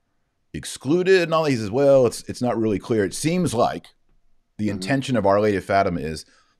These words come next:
Speaker 1: the Pope makes the consecration, singular, as a singular Pope.
Speaker 2: Right.
Speaker 1: And then he is, he orders,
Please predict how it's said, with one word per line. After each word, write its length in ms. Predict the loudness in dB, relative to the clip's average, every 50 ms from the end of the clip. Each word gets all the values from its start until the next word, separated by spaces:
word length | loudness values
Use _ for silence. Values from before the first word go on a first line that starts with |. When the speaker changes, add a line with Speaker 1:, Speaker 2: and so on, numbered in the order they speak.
| _
Speaker 1:
the 140 | -6 -4 -4 -4
Pope 540 | -4 -4 -2 2 4 6 4 4 2 -8 -20 -20 -20 _ _ _ -8
makes 520 | -4 -2 0 4 4 4 2 2 -2 -8 -6
the 100 | -6 -6
consecration, 1200 | -2 -2 -2 -2 -2 -6 -12 -10 -4 -4 -2 -2 -4 -4 -4 -4 -4 -2 -2 -2 -2 -4 -4 _ _ _ _ _ _ _ _ _ _ _ _ _ _
singular, 600 | -8 -4 -2 -2 0 0 -2 -2 -2 -4 -4 -2
as 320 | 0 2 2 2 2 0 -4 -10
a 60 | -12
singular 440 | -8 -6 -4 -4 -4 -2 -4 -4 -4
Pope. 320 | 0 0 0 0 0 -6 _ _ _ _ _ _ _ _ _ _ _ _ _ _ _ -6
Speaker 2:
Right. 200 | -4 -4 -4 -6 _ _ _ -8
Speaker 1:
And 240 | -6 -4 -2 -2 0
then 240 | 0 0 2 0 -2
he 320 | -4 -4 -4 -2 0 2
is, 380 | 2 2 2 2 -2 -6 -10 -12
he 200 | -10 -8 -10 -8 _
orders, 760 | 0 4 6 6 6 6 6 4 4 2 0 -6 -12 -14 -16